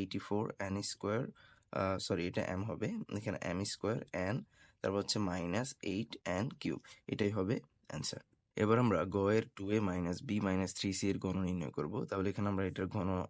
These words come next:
লিখে নিলাম। তো এটাকে আমরা ভিন্ন তিনটি ওয়েতে এটার, আহ, আমরা ঘন বের করতে পারি। যেমন এখানে আমরা, আহ, টু এ প্লাস, আহ, এখানে যদি আমরা মাইনাস b, তারপর হচ্ছে প্লাস,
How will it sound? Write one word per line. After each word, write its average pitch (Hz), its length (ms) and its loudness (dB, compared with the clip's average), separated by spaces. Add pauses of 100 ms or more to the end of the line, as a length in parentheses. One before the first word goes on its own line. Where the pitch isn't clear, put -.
(120)
লিখে 87 180 -2
নিলাম। 85 280 0 (480)
তো 104 60 -4 (160)
এটাকে 107 280 0
আমরা 131 140 2 (120)
ভিন্ন 104 200 2 (200)
তিনটি 107 340 2
ওয়েতে 95 320 0
এটার, 101 220 0
আহ, 95 340 0
আমরা 98 220 2
ঘন 92 100 2 (100)
বের 78 160 -2
করতে - 260 -4
পারি। 87 160 0 (440)
যেমন 107 180 4 (120)
এখানে 107 240 0 (120)
আমরা, 92 200 2 (500)
আহ, 95 140 4 (180)
টু 107 100 -4 (100)
এ 117 60 2 (220)
প্লাস, 90 320 2 (100)
আহ, 98 380 -2
এখানে 98 240 -2
যদি 98 160 -4
আমরা 95 120 0 (100)
মাইনাস 92 360 -2 (160)
b, - 20 -2 (560)
তারপর 95 200 -6
হচ্ছে 95 240 -2
প্লাস, 92 280 0